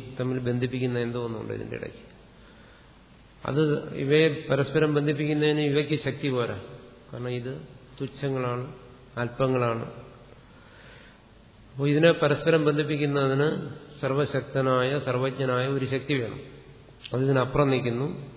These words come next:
അതിനെ ശ്രുതി പറയുന്നതാണ് മഹാനാത്മാ. വേറെ ഭാഷയിൽ പറഞ്ഞു കഴിഞ്ഞാൽ ഹിരണ്യഗർഭൻ എന്ന് പറയും. ഇത് വ്യഷ്ടിയിൽ നിന്നും സമഷ്ടിയിലേക്കുള്ള ഒരു മാറ്റമാണ് ഇവിടെ പറയുന്നത്. അതാണ്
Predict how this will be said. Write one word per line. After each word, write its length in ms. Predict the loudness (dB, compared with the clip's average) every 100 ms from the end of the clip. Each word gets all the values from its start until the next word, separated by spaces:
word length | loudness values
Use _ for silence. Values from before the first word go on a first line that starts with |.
| -20 -20 -6
അതിനെ 200 | -2 -2 -2
ശ്രുതി 260 | -2 -2 0
പറയുന്നതാണ് 520 | 2 2 2 0 -2 -6 -10 -16 -20 -20 -18 -6
മഹാനാത്മാ. 720 | -2 0 0 2 -2 -4 -2 -2 -4 -12 -20 -20 -20 -12 -4
വേറെ 200 | -2 -2
ഭാഷയിൽ 300 | -4 -4 -6 -4
പറഞ്ഞു 200 | -4 -2
കഴിഞ്ഞാൽ 220 | -4 -4 -6 -4
ഹിരണ്യഗർഭൻ 680 | 0 2 2 0 0 0 0 -6 -18 -20 -20 -20 -14
എന്ന് 140 | -10 -6
പറയും. 240 | -6 -8 -12 -18 -20 -20 -20 -20 -20 -20 -20 -18 -4
ഇത് 80 | 2
വ്യഷ്ടിയിൽ 360 | 2 4 2 4
നിന്നും 240 | 2 0 -2 -2
സമഷ്ടിയിലേക്കുള്ള 720 | 0 2 2 4 6 6 4 0 -2
ഒരു 100 | -6 -12 -18 -14 -2
മാറ്റമാണ് 500 | 0 2 0 -2 -8 -14 -10
ഇവിടെ 180 | -6 -4 -4
പറയുന്നത്. 340 | -4 -8 -12 -18 -20 -20 -20 -20 -20 -20 -20 -20 -20 -20 -20 -20 -20 -20 -20 -20 -20 -20 -20 -20 -20 -10
അതാണ് 260 | -4 -2